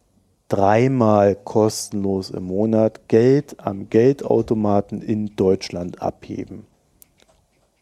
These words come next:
Wenn du drüber kommst, zahlst du zwei Euro. Dazu muss man sagen, das ist wesentlich preiswerter, als wenn ich als deutsche Bankkunde bei der Sparkasse fünfzig Euro abheben will und dann irgendwie sechs Euro Gebühr zahlen muss.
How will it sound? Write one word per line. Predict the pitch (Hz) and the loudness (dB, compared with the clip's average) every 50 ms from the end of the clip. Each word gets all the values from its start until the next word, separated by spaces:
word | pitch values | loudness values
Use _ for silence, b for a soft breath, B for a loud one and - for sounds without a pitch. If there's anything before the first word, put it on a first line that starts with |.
| _ _ _ _ - | _ _ _ _ 0
Wenn | 110 110 117 123 | 0 0 2 2
du | 120 120 120 | 0 0 0
drüber | - 127 156 175 190 190 | -2 -2 2 2 2 2
kommst, | 190 - 185 190 202 202 - - - - | 2 0 0 0 0 -4 -8 -10 -8 -2
zahlst | - 120 113 117 - - | 0 2 2 2 0 0
du | 117 107 | -4 -4
zwei | - - - 95 95 98 | -4 -4 -2 -2 -2 -2
Euro. | - 98 95 95 - - - - - _ _ _ _ _ _ _ _ _ _ _ _ _ _ _ _ _ _ _ _ _ _ _ _ _ _ _ _ _ _ B B B B B B B | -2 -2 -4 -4 -6 -10 -12 -14 -14 _ _ _ _ _ _ _ _ _ _ _ _ _ _ _ _ _ _ _ _ _ _ _ _ _ _ _ _ _ _ B B B B B B B
Dazu | - 113 - - 165 | -4 -2 0 2 2
muss | 180 190 185 | 2 2 2
man | 175 160 143 127 | 2 0 2 4
sagen, | 113 110 101 110 135 165 190 202 196 _ | 4 4 4 4 2 0 -2 -6 -8 _
das | - 120 117 - | -2 -2 0 0
ist | - 165 - - - 113 | -4 -4 -4 -4 -6 0
wesentlich | 110 110 131 170 190 214 208 185 180 - - _ - | 2 2 2 2 2 0 -2 -2 -2 -4 -6 _ -4
preiswerter, | - 104 101 110 131 - - 156 147 156 156 - - 165 165 - | 0 0 2 0 0 -2 0 2 2 2 2 2 0 0 2 2
als | 117 120 - - - | 0 -2 -2 -2 -2
wenn | 113 113 117 | -2 -2 -2
ich | - 131 131 - - | -2 -4 -4 -2 -2
als | - 107 - - - | -2 -2 -2 -4 0
deutsche | - 110 110 107 - - - | 0 0 0 0 -2 -8 -8
Bankkunde | - - 120 131 175 226 - - - 107 101 104 104 120 156 170 | -2 0 0 0 -2 -4 -8 -4 -4 -2 -2 0 0 0 0 0
bei | - - 113 98 101 | 0 0 0 2 2
der | 101 98 95 98 98 98 b b b b b b b b b b b b | 2 2 2 2 0 -2 b b b b b b b b b b b b
Sparkasse | - - - - - 117 135 143 - - - 101 101 - - 139 156 | -20 -14 -6 -4 -2 -2 -2 -4 -6 -4 -2 -2 -2 0 0 0 0
fünfzig | 151 - - 156 - - - - 120 113 - - | 0 0 -2 -2 -2 -4 -6 -4 -4 -2 0 2
Euro | 135 156 185 156 120 104 | 2 2 2 2 2 2
abheben | - - 101 - - 110 110 123 131 135 135 131 | 0 0 -2 -2 0 2 2 2 2 -2 0 0
will | 139 151 170 185 | 2 2 2 2
und | 175 - 123 123 | 2 0 0 0
dann | 120 120 123 123 | 0 0 0 0
irgendwie | 123 120 123 120 117 | 0 0 2 2 4
sechs | 117 120 120 - - | 2 2 0 0 -2
Euro | 120 113 110 110 | 0 0 0 0
Gebühr | 107 107 107 104 107 104 101 - | 0 -2 0 2 0 0 0 -2
zahlen | - - 104 101 90 87 | -6 -8 -8 -8 -8 -10
muss. | - - - - - | -12 -14 -14 -16 -20